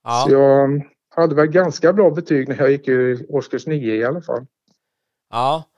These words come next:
Speaker 1: Var, var det viktigt där, eh, så i klassen och så? Kände du att folk gick in för att få bra betyg där i,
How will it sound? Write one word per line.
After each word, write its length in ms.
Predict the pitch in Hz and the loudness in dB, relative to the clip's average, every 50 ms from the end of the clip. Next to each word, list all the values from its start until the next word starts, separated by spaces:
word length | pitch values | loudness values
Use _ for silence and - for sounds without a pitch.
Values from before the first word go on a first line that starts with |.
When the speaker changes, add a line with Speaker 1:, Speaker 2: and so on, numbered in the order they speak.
| _ _ | _ _
Speaker 1:
Var, 760 | _ 120 131 147 147 151 156 156 151 147 147 147 147 147 147 147 143 139 127 127 123 _ _ _ _ | _ _ -4 0 2 2 2 2 2 2 0 0 -2 -4 -8 -10 -16 -20 -20 -20 _ _ _ _ _
var 180 | 127 135 151 151 | -6 -4 -2 0
det 120 | 151 151 | 0 0
viktigt 520 | 143 160 - - - - - 165 175 170 - | -2 -4 -6 -8 -10 -14 -12 -12 -12 -10 -6
där, 840 | 196 170 165 151 147 147 143 147 143 143 139 139 139 139 139 135 | -4 -2 -2 -2 -2 -2 -4 -4 -4 -4 -4 -6 -6 -6 -8 -8
eh, 60 | 131 127 - _ _ _ _ _ _ _ _ _ _ _ _ _ _ | -10 -12 -16 _ _ _ _ _ _ _ _ _ _ _ _ _ _
så 260 | _ - 165 156 143 | _ -8 -6 -4 -4
i 60 | 143 135 | -4 -6
klassen 600 | - - 156 135 123 - - - 147 135 139 165 | -6 -4 -4 -4 -4 -6 -12 -10 -8 -8 -8 -8
och 80 | 175 | -8
så? 160 | - 156 131 | -8 -8 -6
Kände 360 | 120 - 156 139 135 127 123 120 | -6 -4 -6 -6 -6 -8 -8 -8
du 100 | 127 131 | -6 -6
att 180 | 143 143 _ | -8 -8 _
folk 340 | - - 147 131 123 - - | -8 -6 -6 -6 -6 -8 -12
gick 140 | 139 120 127 | -16 -12 -12
in 200 | 135 120 120 113 | -12 -12 -12 -12
för 140 | - - 139 | -10 -10 -12
att 100 | 131 - | -10 -10
få 160 | 139 131 127 | -10 -10 -8
bra 200 | 123 131 127 120 | -6 -4 -4 -4
betyg 420 | 113 127 - - 143 156 170 180 | -6 -8 -10 -8 -10 -10 -8 -8
där 200 | 165 151 135 123 | -6 -6 -6 -6
i, 680 | 123 120 123 120 120 123 123 123 123 123 127 123 120 | -6 -8 -6 -8 -8 -8 -8 -8 -8 -8 -8 -10 -12